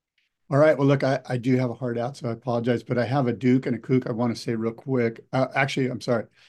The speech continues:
I have a must-see moment. Must-see moment is if you go onto YouTube and you do a search for raw Skeleton Bay clips,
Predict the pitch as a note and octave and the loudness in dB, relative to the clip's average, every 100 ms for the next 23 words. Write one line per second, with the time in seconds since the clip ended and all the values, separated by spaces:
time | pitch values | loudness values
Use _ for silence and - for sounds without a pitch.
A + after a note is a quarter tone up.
0 | _ - B2 A#2+ A#2 A#2 - A#2 A2 G#2+ | _ -4 -2 0 0 -2 -2 -2 -2 -2
1 | G#2+ B2+ - - _ _ _ _ _ _ | -2 -4 -8 -20 _ _ _ _ _ _
2 | - C#3 C#3 F3+ D#3+ C3+ C#3+ A#2+ A#2 - | -4 0 0 0 2 4 4 2 -2 -6
3 | - - C#3 C#3 F#3 E3+ C3+ C#3 B2+ G#2+ | -14 -8 2 2 4 2 2 2 -2 -2
4 | A2 G#2+ A#2 G#2+ - A#2 - - A2 G2+ | -4 -4 -6 -6 -4 -6 -6 -8 -8 -4
5 | A2+ A2 B2 B2+ - B2 B2 B2 A2 G#2+ | -4 -4 -6 -8 -6 -4 -4 -4 -4 -6
6 | G#2+ B2+ B2 - | -4 -2 -4 -4